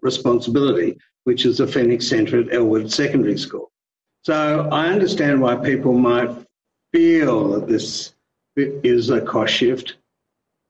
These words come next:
but on that question, I think that's quite contestable, because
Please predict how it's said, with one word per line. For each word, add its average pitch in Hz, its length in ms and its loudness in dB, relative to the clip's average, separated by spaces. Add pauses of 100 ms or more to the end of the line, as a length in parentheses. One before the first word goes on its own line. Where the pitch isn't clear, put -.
but 135 140 -2
on 139 800 0
that 151 240 0
question, 127 400 0
I 117 120 2
think 117 220 0
that's 117 260 -2
quite - 420 -2
contestable, 110 680 -2
because 110 640 -2